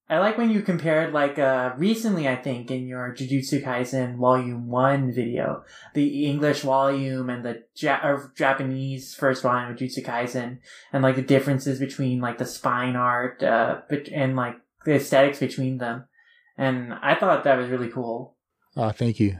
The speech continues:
Speaker 2: Very, very kind of you. Yeah, no, it's, uh, it's, it's just interesting, and not just a translator, but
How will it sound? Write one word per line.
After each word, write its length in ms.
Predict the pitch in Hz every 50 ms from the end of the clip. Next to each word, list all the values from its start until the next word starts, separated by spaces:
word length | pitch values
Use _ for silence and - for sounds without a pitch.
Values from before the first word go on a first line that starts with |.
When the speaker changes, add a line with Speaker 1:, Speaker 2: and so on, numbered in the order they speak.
| - -
Speaker 2:
Very, 300 | 113 117 113 110 104 104
very 240 | 98 - 113 107 104
kind 280 | - - 107 104 104 104
of 60 | 101
you. 140 | 101 95 - - _ _ _
Yeah, 260 | 151 151 147 131 117
no, 220 | 120 127 120 113 110
it's, 220 | 107 104 - -
uh, 280 | 120 110 107 104 104 101 - _ _ _ _ _ _ _ _ _ _
it's, 180 | - 139 131 -
it's 300 | 147 139 135 123 117 -
just 220 | - 170 - -
interesting, 800 | 160 143 - 156 131 - - 147 135 131 127 120 120 113 113 127 - _ _ -
and 140 | 160 151 147
not 180 | 160 151 143
just 160 | - 156 -
a 80 | - 135
translator, 800 | - - - - - 135 131 135 - - 131 120 120 117 117 113
but 460 | 107 - 123 117 113 110 110 - -